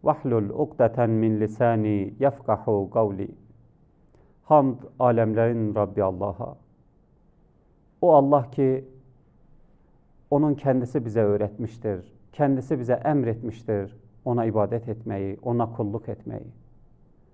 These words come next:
Ve yine bizi hidayet eden, zorluklarda bizim yardımcımız O'dur. Her yerden ümidimiz kesildiği zaman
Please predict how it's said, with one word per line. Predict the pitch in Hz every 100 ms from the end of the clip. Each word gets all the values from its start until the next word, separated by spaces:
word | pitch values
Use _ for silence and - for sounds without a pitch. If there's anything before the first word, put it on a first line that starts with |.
| _ _ _ _ _ _ _ 156
Ve | 160
yine | 160 156 156 - - - _ -
bizi | 123 139 160 143
hidayet | 127 131 147 160
eden, | 131 113 104 98 113 - - _ _ _ _ _ _ _ _ _
zorluklarda | 131 123 147 131 127 131 131 123 139 131 120
bizim | 113 123 127
yardımcımız | 113 107 113 107 113 123 117 117
O'dur. | 147 143 110 95 - - _ _ _ _ _ _ _ _ _ _ _ - _ _
Her | - 185 208
yerden | 190 165 139 165 160 147 - - - - _
ümidimiz | 156 143 127 127 143 139
kesildiği | - 123 - 113 127
zaman | 127 127 131 131 131